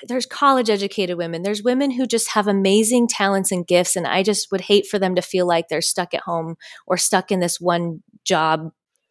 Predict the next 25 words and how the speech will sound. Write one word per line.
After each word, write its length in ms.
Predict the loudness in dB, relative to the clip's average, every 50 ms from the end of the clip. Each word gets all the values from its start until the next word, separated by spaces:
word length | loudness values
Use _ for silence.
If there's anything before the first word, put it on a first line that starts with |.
| _ _ _ _ _ _ _ _ _
that 220 | -2 -2 -2 2 2
they 320 | 4 4 4 4 2 0 -4
can't 320 | -4 0 0 0 0 -2 -4
use 340 | -8 -4 0 0 0 2 2
those 160 | 2 2 4
other 200 | 2 2 2 0
gifts 440 | 0 2 0 0 0 0 -2 -4 -4
of 160 | -4 -6 -8 _ _
reaching 380 | -12 -12 -10 -8 -8 -8 -8
people. 300 | -8 -10 -10 -6 -6 -6
So 240 | -2 0 -2 -2 -2 -4 -10 -18 -20 -20 -16 -10
some 240 | -2 0 2 2 4
of 60 | 2
the 80 | 2 0
things 360 | 0 -2 -4 -4 -6 -6 -6
that 180 | -6 -6 -6
maybe 200 | -8 -8 -8 -6
we 100 | -8 -8
talk 260 | -8 -10 -12 -12 -12 -10
about, 360 | -6 -4 -2 -2 -4 -4 -8 _ _ _ _ _ _ _ _ _ _ _ _ _ _ -10 -8 -6 -4
um, 480 | -2 0 2 2 2 0 -2 -4 -8 -8 -10
uh, 60 | -10 -10 -6
through 180 | -2 0 4 4
our 240 | 4 4 2 0 -2
Instagram 800 | -2 -2 -2 0 0 0 2 2 0 0 0 -2 -4 -6 -8